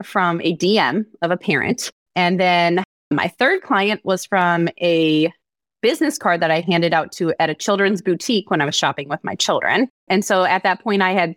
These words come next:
three clients, and then I launched in January, and then the website really got people flowing my way, but also just from social media.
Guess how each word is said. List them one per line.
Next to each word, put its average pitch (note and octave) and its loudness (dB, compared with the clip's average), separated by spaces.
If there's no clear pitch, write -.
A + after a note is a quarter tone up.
three A#3+ 0
clients, F3+ 0
and G3 2
then F3 2
I F3 0
launched F#3 -2
in F3 2
January, C#3+ 2
and D3+ 0
then C#3+ 2
the C#3 0
website E3 -2
really F#3 2
got E3 0
people E3 -6
flowing G3+ 2
my F#3+ 2
way, F3+ -2
but F#3 -2
also G3+ 0
just F#3 -2
from E3 0
social F3 -2
media. A#3 2